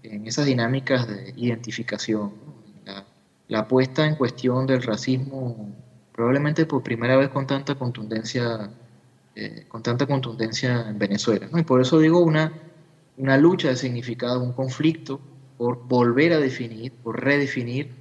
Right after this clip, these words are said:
qué es, eh, Venezuela como Estado-nación, cuál es la identidad venezolana,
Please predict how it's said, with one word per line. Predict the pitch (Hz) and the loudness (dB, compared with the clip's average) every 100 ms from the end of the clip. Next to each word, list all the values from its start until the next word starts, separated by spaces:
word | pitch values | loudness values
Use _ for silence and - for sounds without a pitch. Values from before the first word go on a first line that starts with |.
| - - | -20 -20
qué | - 131 139 151 | 2 4 6 4
es, | 156 - - - | 0 -6 -16 -20
eh, | 101 98 - | -20 -18 -16
Venezuela | 110 107 - 113 120 | -14 -14 -6 -4 -4
como | 127 | -6
Estado-nación, | 117 - 117 120 131 160 156 - | -10 -8 -8 -6 -6 -4 -4 -2
cuál | 131 139 | 0 2
es | |
la | 143 | 2
identidad | 127 123 120 113 127 | 0 -4 -4 -2 -2
venezolana, | 113 104 104 98 | -4 -10 -14 -14